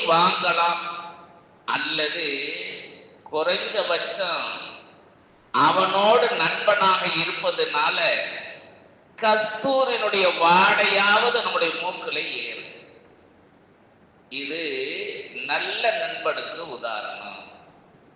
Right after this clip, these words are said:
கெட்ட நண்பனுக்கு உதாரணமாக நபி அவர்கள் கொல்லப்பட்டரை வைத்திருக்கிறவன சொல்றாங்க. கொல்லப்பட்டரை வைத்திருக்கக்கூடியவனை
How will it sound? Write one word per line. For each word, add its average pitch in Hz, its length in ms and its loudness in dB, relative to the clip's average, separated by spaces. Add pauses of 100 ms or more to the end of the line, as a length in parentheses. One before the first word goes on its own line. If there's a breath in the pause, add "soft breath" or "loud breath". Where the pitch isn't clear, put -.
(1800)
கெட்ட 233 600 2
நண்பனுக்கு 214 760 0
உதாரணமாக 190 800 4 (160)
நபி 175 260 -2
அவர்கள் 156 560 0 (1500)
கொல்லப்பட்டரை 220 1000 4 (100)
வைத்திருக்கிறவன 180 800 0 (120)
சொல்றாங்க. 151 480 -4 (2000)
கொல்லப்பட்டரை 233 1000 4
வைத்திருக்கக்கூடியவனை 175 1300 2